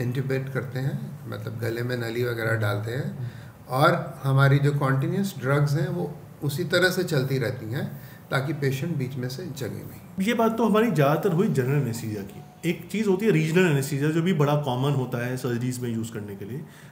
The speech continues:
Speaker 2: चाहे plastic surgery में थोड़ा कम होता है। But what are, what is regional anesthesia?
Speaker 1: Regional anesthesia is like, I mean, a region। We are blocking a region। It can be like we are, अगर हम किसी हाथ की surgery करना चाह रहे हैं,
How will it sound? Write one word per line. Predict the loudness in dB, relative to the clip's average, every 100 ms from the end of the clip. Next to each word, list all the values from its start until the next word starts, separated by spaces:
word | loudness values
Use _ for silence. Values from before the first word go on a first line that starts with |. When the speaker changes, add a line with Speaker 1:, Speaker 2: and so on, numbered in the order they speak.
| -6
Speaker 2:
चाहे | 0 0
plastic | 0 -2 -2 -2
surgery | 2 2
में | 0
थोड़ा | 0 0
कम | 2 2
होता | 2 -2
है। | -10 -14 -18 -20 -8 -4
But | 4
what | 4
are, | 6
what | 4 4
is | 6
regional | 4 4 4 2
anesthesia? | 2 0 -2 -6 -8 -10 -14 -20 -20 -20 -6
Speaker 1:
Regional | 0 0 2 4 6
anesthesia | 6 4 -2 -6 -4 0 0
is | 0 0
like, | -2 -4 -10 -10 -2
I | 0
mean, | -2 -4 -10 -14 -16 -12 -4
a | 0
region। | 0 0 0
We | 4
are | 6 6
blocking | 6 6 4 0
a | -2
region। | -2 -6 -8
It | -8 -8 -6
can | -6
be | -4 -6 -8 -10 -10
like | -8 -8 -2
we | 0
are, | 0 0 -2
अगर | -4 -2
हम | -2 -2 -4 -8 -12 -18 -12 -2
किसी | 0
हाथ | 2 4 2 2
की | 0
surgery | 2 2 0 -2
करना | -2 -4 -4
चाह | -4 -4
रहे | -4
हैं, | -6 -6